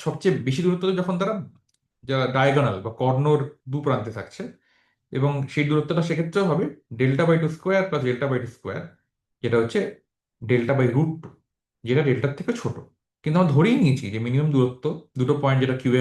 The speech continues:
আছে বা দুটো পয়েন্ট যেটা আর এ আছে, সেটা হচ্ছে ডেল্টা। ফলে এটা একটা কন্ট্রাডিকশন, এটা হতে পারে না। ফলে প্রতিটা সেলে at most একটাই পয়েন্ট থাকতে পারে। এবার ধরলাম কন্ট্রাডিকশনের জন্য যে এস এবং এস প্রাইম এই এস ওয়াই লিস্টের মধ্যে আটখানা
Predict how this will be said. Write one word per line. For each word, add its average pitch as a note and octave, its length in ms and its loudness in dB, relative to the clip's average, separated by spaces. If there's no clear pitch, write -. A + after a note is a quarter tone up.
আছে A#2+ 140 -2
বা A2+ 100 -4
দুটো A2+ 160 -4
পয়েন্ট A2+ 160 -6
যেটা G#2 180 -2
আর A#2+ 140 0
এ - 100 4
আছে, C#3+ 160 -6
সেটা A#2+ 240 -4
হচ্ছে A2+ 240 -8
ডেল্টা। A#2+ 260 4
ফলে B2+ 180 2
এটা D3 120 0
একটা B3 140 -2
কন্ট্রাডিকশন, F#3 420 2
এটা D3+ 140 0
হতে C3 140 0
পারে A2 180 -4
না। C3+ 40 -10
ফলে C3+ 220 2
প্রতিটা F#3+ 280 4
সেলে E3+ 200 0
at C3 80 -2
most E3+ 200 2
একটাই - 280 -2
পয়েন্ট G2 220 -8
থাকতে - 240 -20
পারে। - 140 -20
এবার F#3+ 240 2
ধরলাম B2 320 0
কন্ট্রাডিকশনের G#2+ 540 -4
জন্য B2+ 200 -4
যে F3+ 40 -4
এস G#3 100 0
এবং F3+ 100 0
এস B2+ 180 -6
প্রাইম A2+ 200 -4
এই C#3+ 80 0
এস E3 140 2
ওয়াই F#3+ 140 6
লিস্টের E3 360 0
মধ্যে A2+ 220 -6
আটখানা E3+ 340 2